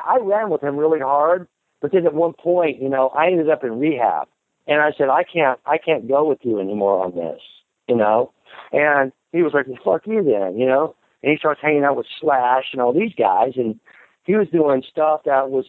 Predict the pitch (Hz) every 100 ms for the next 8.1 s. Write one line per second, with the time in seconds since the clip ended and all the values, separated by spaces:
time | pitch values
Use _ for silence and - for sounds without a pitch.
0 | - 160 127 123 131 135 - - 135 143
1 | 151 170 - - 147 127 170 214 156 131
2 | 113 110 110 110 135 - _ _ - 151
3 | 151 156 156 147 135 _ _ _ _ 151
4 | 160 147 147 - 139 156 156 156 135 127
5 | _ 165 151 147 160 147 143 131 127 143
6 | 151 135 127 151 165 135 127 127 123 151
7 | 123 123 117 123 117 - 147 - 185 180
8 | 156